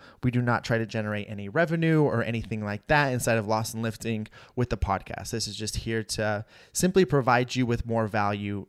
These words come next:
and help you get to where you want to be ultimately. And if you're in a position to where you feel like you are finding that value from this, the one thing that we do ask from you, if possible, is to go down below, leave the show a star rating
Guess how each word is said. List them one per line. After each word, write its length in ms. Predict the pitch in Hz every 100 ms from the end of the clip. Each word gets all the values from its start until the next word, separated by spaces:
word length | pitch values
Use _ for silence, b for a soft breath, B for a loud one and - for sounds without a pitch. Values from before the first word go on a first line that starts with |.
| -
and 600 | 110 101 98 95 - - _ _
help 380 | - 123 - -
you 100 | 113
get 220 | 117 120
to 100 | 104
where 80 | 107
you 160 | 107
want 160 | 101 98
to 80 | -
be 180 | 110 -
ultimately. 640 | 107 - 104 98 85 95
And 100 | 104
if 140 | 120 -
you're 100 | 151
in 60 |
a 20 | 147
position 400 | 135 143 147 135
to 80 |
where 100 | 127
you 120 | 123 110
feel 160 | 127
like 180 | 117 -
you 140 | 120
are 180 | - 92
finding 360 | 120 120 123 123
that 180 | 117 107
value 360 | 113 117 117
from 300 | 104 - 123
this, 340 | 147 185 - - B B B -
the 80 | 123
one 240 | 139 165
thing 240 | 160 165 143
that 160 | 117
we 120 | 123
do 280 | 113 117 117
ask 260 | 101 101 -
from 180 | 107 101
you, 200 | 98 -
if 180 | 143 -
possible, 600 | 120 110 104 107 104 - B B
is 160 | 120 110
to 60 |
go 160 | 120 135
down 200 | 143 135
below, 460 | 127 123 117 120 - -
leave 300 | 117 113 123
the 80 | 123
show 460 | - - 120 113 -
a 140 | 110
star 320 | 107 - 120 127
rating 440 | 139 147 165